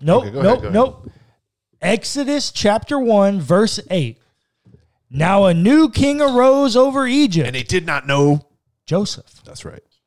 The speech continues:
Speaker 1: So Joseph's irrelevant to the Exodus story.
Speaker 2: I'm just saying he's the one
Speaker 1: So
Speaker 2: who took him to Egypt in the first place.
Speaker 1: So why should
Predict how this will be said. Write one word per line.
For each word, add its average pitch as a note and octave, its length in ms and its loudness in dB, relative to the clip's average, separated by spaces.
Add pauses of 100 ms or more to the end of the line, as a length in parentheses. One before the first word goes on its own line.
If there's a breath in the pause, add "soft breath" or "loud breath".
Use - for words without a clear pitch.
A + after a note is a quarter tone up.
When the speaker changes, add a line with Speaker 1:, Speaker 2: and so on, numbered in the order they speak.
(100)
Speaker 1:
So D#3+ 280 -4
Joseph's E3 680 0
irrelevant D#3 640 -2
to D#3 80 -6
the D#3 180 -2
Exodus C#3+ 480 -6
story. - 600 -14 (100)
Speaker 2:
I'm A#2 140 -12
just B2+ 160 -10
saying G#2+ 280 -10
he's G2+ 240 -14
the G#2+ 100 -10
one G2+ 180 -4
Speaker 1:
So E3+ 260 0
Speaker 2:
who D3 60 -4
took C3 140 -6
him F#2+ 140 -10
to A2 300 -10
Egypt F#2 360 -12
in F2 100 -8
the E2+ 80 -12
first F2+ 400 -10
place. - 680 -14
Speaker 1:
So C#3+ 280 -4
why C3+ 800 -2
should A#2+ 800 -4